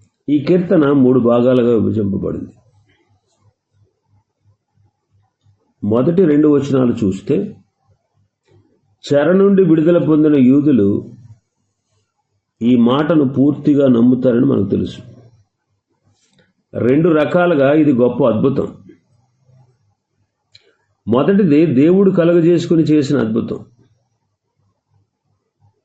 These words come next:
యూదులను చెరలోకి తీసుకుపోయిన బబులోను రాజ్యాన్ని త్రోసివేసి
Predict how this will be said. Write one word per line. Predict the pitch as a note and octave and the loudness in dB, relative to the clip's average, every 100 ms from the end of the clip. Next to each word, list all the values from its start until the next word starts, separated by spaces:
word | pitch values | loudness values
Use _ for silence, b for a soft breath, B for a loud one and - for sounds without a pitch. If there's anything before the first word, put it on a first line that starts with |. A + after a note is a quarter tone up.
| _ _ _ _ _ _ _ _ G2+ A2 _ _ _ _ _ _ _ A2+ | _ _ _ _ _ _ _ _ _ -20 _ _ _ _ _ _ _ -2
యూదులను | B2+ F#3 G3 A3 G#3 | 0 2 2 0 0
చెరలోకి | - D#3+ D#3+ F#3 F3+ | 0 0 2 2 0
తీసుకుపోయిన | D#3+ E3+ C#3 D3+ C#3+ D#3+ D#3 D3+ - - _ - | 0 -2 -2 -6 -2 0 2 -2 -6 -16 _ -8
బబులోను | G#2 A#2+ C3 F3 F#3+ E3 | -2 0 2 2 2 2
రాజ్యాన్ని | C#3 C#3+ B2 D3+ D3 B2+ G#2 F#2 - - _ _ _ _ _ _ _ _ - | 0 0 -2 0 2 0 0 -4 -10 -20 _ _ _ _ _ _ _ _ -4
త్రోసివేసి | G#2 G#2 B2 A#2+ A2+ C3+ F#3+ - | -4 -2 -2 -2 0 -2 -4 -8